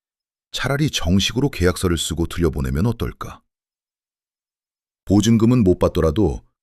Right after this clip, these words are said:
월세는 주변 시세보다 조금 낮게라도 꼬박꼬박 받겠다고 약속을 받는 겁니다. "너도 장사하는 사람이니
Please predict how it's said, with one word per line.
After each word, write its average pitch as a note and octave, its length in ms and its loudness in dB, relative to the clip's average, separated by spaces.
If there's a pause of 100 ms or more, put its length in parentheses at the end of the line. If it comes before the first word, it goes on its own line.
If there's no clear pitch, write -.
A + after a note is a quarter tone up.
(120)
월세는 B2 480 2
주변 A2 380 0
시세보다 G2 560 0 (240)
조금 - 320 -2
낮게라도 A2+ 800 0
꼬박꼬박 C3+ 580 -2
받겠다고 - 720 -4
약속을 - 420 0
받는 E2+ 260 0
겁니다. - 480 -10 (1900)
"너도 G2+ 260 4
장사하는 F2+ 560 2
사람이니 F2 680 2